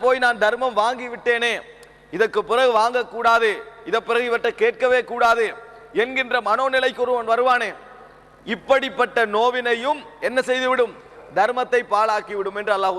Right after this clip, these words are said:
தாலா சொல்லுகிறான். ஒன்று மண், சொல்லி காட்டுதல். இரண்டாவது அதை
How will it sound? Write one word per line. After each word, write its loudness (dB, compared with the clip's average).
தாலா 2
சொல்லுகிறான். -4
ஒன்று 0
மண், 0
சொல்லி 0
காட்டுதல். -4
இரண்டாவது 0
அதை 4